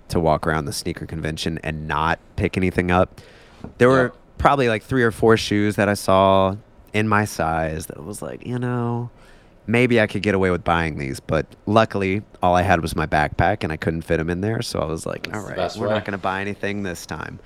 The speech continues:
Speaker 1: Now, when the Atlanta sneaker convention comes around, that's a different story, because I'll
Speaker 2: That's
Speaker 1: just
Speaker 2: gonna
Speaker 1: have
Speaker 2: be
Speaker 1: to throw 'em in the
Speaker 2: dangerous.
Speaker 1: car. Yeah, so
Speaker 2: <laughs>
Speaker 1: we'll see. We'll see what happens with that,
Speaker 2: You gotta buy a
Speaker 1: but, yeah.
Speaker 2: car before then, so you got no money.
Speaker 1: I,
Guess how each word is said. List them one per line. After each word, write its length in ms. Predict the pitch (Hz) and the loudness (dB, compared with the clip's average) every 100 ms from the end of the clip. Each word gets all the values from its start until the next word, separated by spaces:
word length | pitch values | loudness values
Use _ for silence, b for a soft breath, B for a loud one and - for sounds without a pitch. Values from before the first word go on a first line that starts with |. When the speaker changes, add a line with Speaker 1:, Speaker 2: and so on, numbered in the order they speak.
| B B B | B B B
Speaker 1:
Now, 280 | 101 98 87 | 2 4 2
when 140 | 80 | -2
the 120 | 101 98 | -2 0
Atlanta 400 | 82 117 139 131 | 4 4 4 2
sneaker 360 | - 113 - | -4 -12 -12
convention 520 | 101 98 90 87 - 85 | -12 -12 -10 -12 -12 -10
comes 320 | - 82 82 | -8 -8 -6
around, 380 | 82 80 78 78 | -4 -4 -4 -6
that's 200 | 78 - | -6 -6
a 40 | |
different 340 | 82 - - | -4 -4 -4
story, 920 | - - - 123 113 98 78 - 73 - - - - - - - - - | -6 -12 0 4 6 4 0 -6 -12 -16 -20 -20 -20 -14 -14 -14 -20 -12
because 260 | - - 80 | -10 -8 -6
I'll 80 | 78 | -4
Speaker 2:
That's 160 | - | -4
Speaker 1:
just 20 | 143 | -4
Speaker 2:
gonna 80 | 120 | -2
Speaker 1:
have 80 | 98 | -2
Speaker 2:
be 60 | 90 | -2
Speaker 1:
to 40 | |
throw 100 | 90 | 0
'em 60 | 85 | 0
in 60 | 85 | 0
the 40 | 80 | -4
Speaker 2:
dangerous. 40 | 82 | -4
Speaker 1:
car. 560 | - 117 101 76 80 - - | 2 2 2 0 -8 -14 -2
Yeah, 320 | 92 101 82 | 2 4 2
so 440 | - 82 80 85 - B B B - | -2 -2 0 -2 -4 B B B -8
Speaker 2:
<laughs> 540 | 127 104 147 113 - | -6 0 0 0 0
Speaker 1:
we'll 140 | 208 127 | 2 2
see. 440 | - 156 131 92 87 | 6 6 6 2 -4
We'll 160 | - 101 | -2 -2
see 220 | - 127 | 0 2
what 180 | 120 113 | 4 6
happens 400 | 120 110 101 92 | 6 4 0 -6
with 140 | 87 - | -8 0
that, 240 | 90 82 | 4 6
Speaker 2:
You 60 | 131 | 6
gotta 80 | 127 | 6
buy 120 | 120 | 6
a 80 | 113 | 6
Speaker 1:
but, 60 | 95 | 6
yeah. 140 | 113 | 6
Speaker 2:
car 100 | 110 | 6
before 400 | 95 92 - 95 | 4 -4 -2 -2
then, 220 | 87 87 82 | -2 -6 -10
so 120 | - | -10
you 40 | |
got 160 | 87 87 | -8 -6
no 140 | 90 | -8
money. 180 | 90 87 | -8 -2
Speaker 1:
I, 180 | 101 135 | 0 0